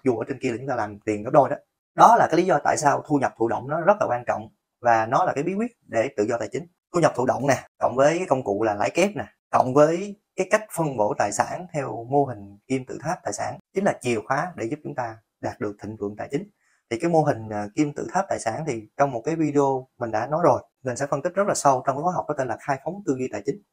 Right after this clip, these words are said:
Thì chị em có thể là tham khảo ở khóa đó nha, ở trong đó nó rất là nhiều cái mô hình. Rồi tiếp theo mình sẽ xin giới thiệu với chị em là chín cách để gia tăng thu nhập thụ động. Ở đây á, mình cũng chỉ giới thiệu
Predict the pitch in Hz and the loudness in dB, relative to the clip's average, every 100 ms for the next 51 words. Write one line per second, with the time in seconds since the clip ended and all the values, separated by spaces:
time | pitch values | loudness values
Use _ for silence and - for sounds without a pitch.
0 | _ _ _ _ 120 117 113 135 135 156 | _ _ _ _ -2 -2 0 2 2 0
1 | 120 135 104 - 131 - - - - 147 | 0 0 -2 0 -2 0 -2 -2 0 2
2 | 147 165 135 120 131 131 156 165 190 139 | 2 0 -2 -2 0 -4 -2 2 2 2
3 | 113 139 135 123 98 _ _ _ _ _ | -2 -2 -2 -4 -8 _ _ _ _ _
4 | 139 143 202 190 139 135 143 151 165 143 | 6 6 6 2 2 2 0 0 0 2
5 | 127 151 - 120 123 104 - 165 208 240 | 0 0 0 -2 0 -4 -2 -4 -4 -6
6 | - 202 - - 139 147 127 123 120 107 | 0 0 2 -2 2 2 2 0 -2 -6
7 | - 107 98 - _ - 131 170 185 - | -4 0 0 -2 _ 2 6 6 6 -2
8 | - 135 127 127 131 131 170 196 190 127 | -4 -4 -2 -2 0 0 2 2 0 -2